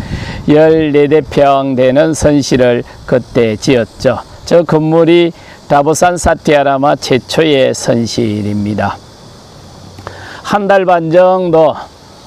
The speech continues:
어, 육월, 칠월 달에 한참 더울 때 등짐을 지고 노가다를 했더만, 아, 티셔츠를 입었던 자국이 그대로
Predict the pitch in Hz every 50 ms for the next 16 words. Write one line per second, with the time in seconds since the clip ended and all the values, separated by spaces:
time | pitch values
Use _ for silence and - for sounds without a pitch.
0 | - - - - - - 113 113 113 110 110 110 107 107 107 104 104 107 104 104
1 | 104 104 104 101 101 - - - - - - - - - - - - - - -
2 | - - - - - - - - - - - - - - - - - - - -
3 | - - - - - - - - - - - - - - - 156 175 180 185 196
4 | 190 190 185 185 185 180 151 - - - 196 190 170 180 175 175 170 165 165 160
5 | 160 156 156 151 147 139 - - 139 143 143 143 143 123 - - - - 247 240
6 | - - - 226 196 185 175 156 165 160 151 143 131 - - 156 143 123 - -
7 | - - - - - - - 160 170 170 156 160 147 151 147 147 135 - - 156
8 | 147 131 139 143 139 - 139 131 123 117 - 143 147 147 143 151 151 135 139 135
9 | 135 131 123 123 135 131 - - 135 123 120 120 131 123 110 92 90 - - -
10 | - - - - - - - - - - - - - - - - - - - -
11 | - - - - - - - - - - - - - 196 196 180 - - 208 180
12 | - - - 202 196 196 196 190 190 185 190 185 185 185 151 156 180 170 160 170
13 | 147 - - - 165 160 160 160 151 - 156 139 139 139 156 175 147 135 113 92
14 | 101 - - 127 113 127 131 127 131 131 131 123 143 151 151 151 151 151 139